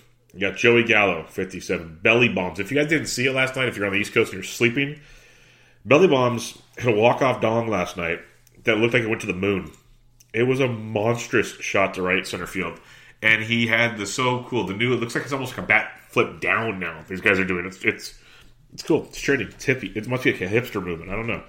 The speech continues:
But, uh, Bellinger at fifty-six, always. You got Gurriel Acuna Junior at fifty-four. I think he'll get overlooked on this slate. I think he goes deep tonight against Eflin. That's a good play there. Trout's always in play. O-, Ohtani's not bad.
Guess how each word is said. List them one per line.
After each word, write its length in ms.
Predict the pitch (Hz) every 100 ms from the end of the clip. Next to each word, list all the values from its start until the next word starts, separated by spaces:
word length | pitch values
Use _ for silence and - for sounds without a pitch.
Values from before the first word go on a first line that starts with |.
| - - - -
But, 200 | 107 101
uh, 180 | 101 92
Bellinger 340 | 117 117 110
at 60 | 98
fifty-six, 680 | 107 - 95 104 92 - -
always. 420 | 90 85 82 - - - - _
You 120 | 92
got 100 | 95
Gurriel 480 | 101 123 117 113 113
Acuna 440 | 92 - 127 131 104
Junior 320 | 98 104 107
at 100 | 95
fifty-four. 420 | 107 104 - 104
I 60 | 92
think 120 | 92
he'll 80 | 90
get 100 | 90
overlooked 500 | 92 90 87 90 107
on 100 | 101
this 160 | 98
slate. 280 | - 104 101
I 100 | 90
think 100 | 90
he 80 | 95
goes 160 | 87
deep 260 | 80 107 117
tonight 200 | 113 107
against 220 | 92 -
Eflin. 380 | 107 - 123 123
That's 200 | 92 -
a 40 |
good 180 | 87 85
play 160 | 92 87
there. 340 | 104 123 - - - - _ _ _ _
Trout's 340 | - 131 120 -
always 320 | 104 104 95
in 80 | 92
play. 320 | 101 98 95
O-, 160 | 87 87 -
Ohtani's 480 | - - 101 95 98
not 220 | 92 -
bad. 360 | 90 90 90